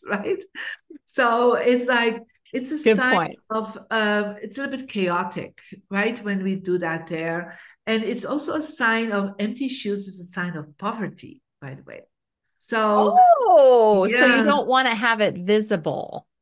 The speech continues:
Speaker 1: Don't have it visible. Yeah.
Speaker 2: Okay.
Speaker 1: And now somebody was telling me, like, "Well, in China, you know, people put their shoes on, on the entrance." I said, "Yes, but, you know, with the wealthy families in China, they won't do that."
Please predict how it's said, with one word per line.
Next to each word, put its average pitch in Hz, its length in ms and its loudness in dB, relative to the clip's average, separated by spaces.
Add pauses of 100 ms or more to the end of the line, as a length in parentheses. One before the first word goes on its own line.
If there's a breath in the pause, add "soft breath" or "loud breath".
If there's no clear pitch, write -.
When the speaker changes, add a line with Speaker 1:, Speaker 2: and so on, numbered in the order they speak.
(140)
Speaker 1:
Don't 196 280 -2
have 214 240 -2
it 202 80 -2
visible. 185 720 -6
Yeah. 180 340 -2 (100)
Speaker 2:
Okay. 214 200 0
Speaker 1:
And 208 200 -6 (440 loud breath)
now 226 300 0
somebody 269 300 -4
was 214 180 -4
telling 233 280 -4
me, 208 160 -2
like, 196 260 0
"Well, 254 200 -6
in 240 180 -12
China, 247 480 -4
you 208 120 -2
know, 220 240 -2
people 240 320 -8
put 220 200 -4
their 202 220 0
shoes 269 280 -8
on, 196 280 -4
on 196 160 -6
the 196 120 -10
entrance." 220 460 -8
I 190 60 -6
said, 190 100 -10
"Yes, 202 220 -2
but, 196 260 -4 (380 loud breath)
you 214 100 -2
know, 214 160 2
with 208 160 0
the 208 120 -2
wealthy 180 500 -2
families 240 480 -4
in 247 120 -8
China, 240 640 -6
they 170 220 -2
won't 190 260 -8
do 160 140 -6
that." 156 340 -10